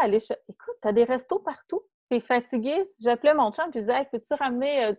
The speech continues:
c'est pas nécessairement pas bon, là, tu sais, il y a des bons restos. Ici, il y a un casse-croûte, j'ai pas le goût qu'il me ramène une pizza puis une poutine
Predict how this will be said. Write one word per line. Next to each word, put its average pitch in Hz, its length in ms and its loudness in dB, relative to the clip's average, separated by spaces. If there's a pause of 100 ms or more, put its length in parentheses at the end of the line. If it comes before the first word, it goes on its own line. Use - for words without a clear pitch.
(240)
c'est 226 200 2
pas 330 180 4
nécessairement 254 600 0
pas 254 140 2
bon, 370 220 0
là, 202 160 -2
tu - 60 -16
sais, 330 280 -8
il 214 80 -6
y 220 40 4
a - 20 0
des 220 140 0
bons 196 220 0 (160)
restos. 254 340 0
Ici, 240 260 2
il 440 60 8
y 349 40 4
a 262 60 2
un 247 60 0
casse-croûte, 240 480 -2
j'ai 240 80 -2
pas 349 140 -2
le 311 60 2
goût 330 160 2
qu'il 233 140 -4
me 214 60 -6
ramène 220 360 0
une 208 160 -4
pizza 254 340 -2
puis 208 80 -8
une 202 100 -10
poutine 226 520 -4